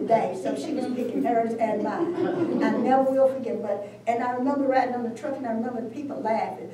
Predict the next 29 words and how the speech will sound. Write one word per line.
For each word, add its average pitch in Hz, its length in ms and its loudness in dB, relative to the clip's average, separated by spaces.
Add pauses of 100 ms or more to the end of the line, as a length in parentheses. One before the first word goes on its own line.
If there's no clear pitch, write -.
(180)
but - 180 -4
I 302 180 0
didn't 320 180 -4
feel 285 340 -2
that. 208 100 -4
I 226 100 -2
thought, - 240 -4
I 302 160 0
just - 160 -4
wanted 269 360 -4
to, 240 320 -6 (440)
you 269 140 -2
know, 269 60 2
I 262 100 4
just - 100 0
wanted 262 300 -6
to - 100 -6
experience 254 560 -8
what - 240 -4
people 262 240 -6
were 208 220 -6
doing. 339 560 -2 (340)
And 240 240 -6
I 220 100 -4
thought, 202 300 -4
"Well, 208 180 -4
that 269 200 -4
was - 100 -6
probably - 360 -6